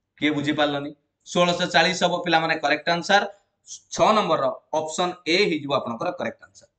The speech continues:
ଜାଣିପାରିଲେ? ଏଇଭଳି ପ୍ରଶ୍ନ ପଡିଲେ ଟିକେ ଆଇଡିଆ ଲଗେଇବେ, ଏକୁ କଣ ମଲ୍ଟିପ୍ଲାଏ କଲେ ବା ହରଣ କଲେ ଏଇ ଜାଗାରେ ପହଞ୍ଚି ପାରିବେ, ତାହେଲେ ଆପଣ ଆନ୍ସର କରିପାରିବେ। ନେକ୍ସଟ ସାତ ନମ୍ବର ଦେଖିବେ। In a hundred meter race, ଗୋଟେ ଶହେ ମିଟର ରେସରେ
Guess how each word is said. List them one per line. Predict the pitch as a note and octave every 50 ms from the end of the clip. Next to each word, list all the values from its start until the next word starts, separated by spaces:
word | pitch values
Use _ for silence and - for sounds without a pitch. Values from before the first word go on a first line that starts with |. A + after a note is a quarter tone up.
| _ B2
ଜାଣିପାରିଲେ? | D3+ F3 G#3+ G#3+ A#3+ A#3+ A3+ - - - - - -
ଏଇଭଳି | E3 F3+ G#3 G#3 G3 F3
ପ୍ରଶ୍ନ | - D#3+ D3 - - D#3+ D#3+
ପଡିଲେ | D#3+ F3+ G#3 B3+ -
ଟିକେ | - D#3+ - - - A3
ଆଇଡିଆ | F3 D#3 D#3 D#3 D#3
ଲଗେଇବେ, | D3+ C#3 C3 D#3 E3+ F3+ A#3+ C4+ C4+ - - _ _ _ -
ଏକୁ | D3 - - - G#3 G3 E3 - - - _ _ _ -
କଣ | E3 F#3+ B3 C#4+ D4 C#4
ମଲ୍ଟିପ୍ଲାଏ | A3+ G3 F#3 - - G#3 G3+ G3+ G3+ G3 F#3+
କଲେ | - E3 D#3+ E3 F#3 G#3+
ବା | - F3+ F3+ D#3+ D3+ D3 - - -
ହରଣ | D3 D#3 F3+ F#3 F#3+
କଲେ | - - C3+ D3 F3 G#3+ G#3+ - - _ _ _ _ -
ଏଇ | D3+ D#3+ E3 D3+ - - B2+
ଜାଗାରେ | C3+ B2+ A#2+ C#3 D#3 F#3
ପହଞ୍ଚି | - - C3 C#3 C3 A2+ A#2
ପାରିବେ, | G2+ G2+ F#2 F#2 - _ _ -
ତାହେଲେ | C3 C3 D3+ D#3+ F#3
ଆପଣ | E3+ - C#3 B2+
ଆନ୍ସର | A#2 G#2+ - - D3 -
କରିପାରିବେ। | - G2+ - _ _ _ _ _ _ _ _ - A#2+ D3+
ନେକ୍ସଟ | D#3 D#3 - -
ସାତ | - D#3+ G#3 G3
ନମ୍ବର | F#3 F#3 F3+ D3+
ଦେଖିବେ। | - - - _ _ _ _ _ _ _ _ _ _ _ _ _ _ _ _ _ _ _ _ _ -
In | C3+ C3+ C#3+
a | D3 C3+ A2+
hundred | G#2+ C3+ C#3 D3+ D3+ F3+ A3 A3
meter | A#3 G#3 F#3 - F#3 F3+ E3
race, | C#3 C#3 C#3 C#3 C3+ - - - -
ଗୋଟେ | A#2+ A#2+ A#2 C#3
ଶହେ | C3+ - - B2+ C3+ F3 G3+
ମିଟର | G3+ F3+ - - D#3+ C#3+ A2+
ରେସରେ | A#2 B2 D3 D#3 D3+ - A2 G#2